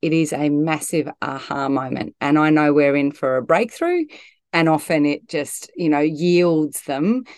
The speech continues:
to actually really take off with what they're wanting to achieve in life. And it's around the topic about giving yourself permission, or more importantly, are you accidentally waiting for permission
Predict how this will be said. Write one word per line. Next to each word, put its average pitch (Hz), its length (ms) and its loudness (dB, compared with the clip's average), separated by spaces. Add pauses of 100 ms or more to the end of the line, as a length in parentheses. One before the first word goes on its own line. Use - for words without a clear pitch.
(120)
to 151 460 2
actually 151 600 -2
really 151 540 -2
take 135 320 -4
off 139 380 -4
with 165 200 -4
what 156 220 -2
they're 151 160 2
wanting 139 240 -2
to 135 160 -8
achieve 131 340 -4
in 131 120 -6
life. 117 420 -6 (560)
And 180 160 2
it's - 160 -2
around 226 380 4
the 294 80 2
topic 180 560 -4
about 156 400 -2
giving 170 360 -2
yourself 156 520 -6
permission, 143 680 -2 (480)
or 156 200 4
more 190 220 4
importantly, 151 840 0 (120)
are 170 140 0
you 170 220 -2 (120)
accidentally 160 1160 -2
waiting 165 640 -2
for 151 240 -4
permission 143 720 -4